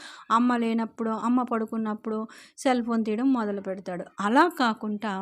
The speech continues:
మనం దగ్గర కూర్చొని వాడు ఏదైనా చూస్తాను అంటే ఒక పది నిమిషాలు మన లైఫ్‌లో పది నిమిషాలు రోజులో మన బిడ్డకి కేటాయిస్తే బిడ్డలు నిజంగా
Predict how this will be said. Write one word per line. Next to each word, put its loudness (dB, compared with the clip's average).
మనం 2
దగ్గర -2
కూర్చొని -8
వాడు -4
ఏదైనా 0
చూస్తాను 0
అంటే 0
ఒక 0
పది 2
నిమిషాలు 2
మన -2
లైఫ్‌లో -2
పది -2
నిమిషాలు -4
రోజులో 2
మన -4
బిడ్డకి 0
కేటాయిస్తే 0
బిడ్డలు -2
నిజంగా 0